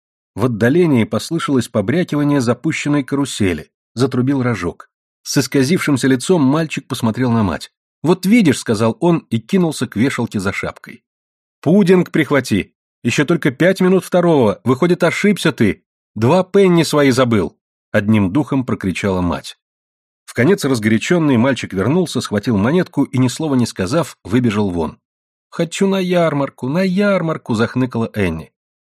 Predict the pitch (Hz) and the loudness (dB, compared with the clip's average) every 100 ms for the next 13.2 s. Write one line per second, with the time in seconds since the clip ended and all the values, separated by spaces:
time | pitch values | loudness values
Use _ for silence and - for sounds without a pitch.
0 | - 92 120 - - 127 117 113 98 104 | -6 0 0 -2 0 0 2 0 2 0
1 | 98 95 107 95 98 80 - - _ _ | 0 -2 -4 -2 -2 -2 -6 -16 _ _
2 | _ - 185 - 120 - 113 117 110 - | _ -2 -2 -2 -6 -4 -2 0 0 0
3 | - 78 - - - 92 85 90 82 76 | -8 -12 -14 -18 -10 -8 -6 -6 -6 -8
4 | - - _ _ _ _ _ _ _ 110 | -12 -20 _ _ _ _ _ _ _ -6
5 | 110 151 233 202 160 180 - 120 - 202 | -4 -2 0 0 0 -2 -4 -8 -2 -2
6 | 175 139 107 107 139 113 - 98 87 87 | -2 -2 -2 -2 -2 -6 -4 -2 -2 -2
7 | 170 147 - 131 92 135 117 98 113 101 | -4 -4 -4 -4 -2 -2 -2 -2 0 -2
8 | - 139 127 123 127 107 82 82 90 - | -2 -4 -2 -2 0 -2 -2 -4 -6 -10
9 | - - 78 78 - _ _ _ _ _ | -16 -12 -12 -12 -14 _ _ _ _ _
10 | _ _ - 180 180 - 131 156 156 110 | _ _ -2 0 0 -2 -4 -4 -4 -4
11 | 120 117 92 87 78 76 - 101 98 - | -2 -2 -2 -4 -4 -8 -4 -4 -4 -4
12 | 87 120 123 104 101 - 92 90 - 82 | -2 -2 -2 -4 -6 -8 -10 -10 -12 -16
13 | 76 | -16